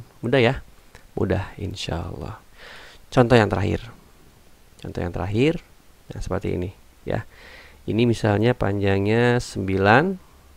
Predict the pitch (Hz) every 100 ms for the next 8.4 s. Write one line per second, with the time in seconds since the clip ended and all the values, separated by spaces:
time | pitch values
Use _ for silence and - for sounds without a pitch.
0 | - - - 92 95 113 139 - - -
1 | - - - - 101 - 98 107 - 98
2 | 98 98 98 113 117 104 110 110 - 98
3 | 107 110 - - - - - - - _
4 | - - - _ - _ _ 101 98 -
5 | 104 - - - - - - - 92 98
6 | - - - - - - - - - -
7 | - 95 95 143 165 - - - - 98
8 | - - 127 -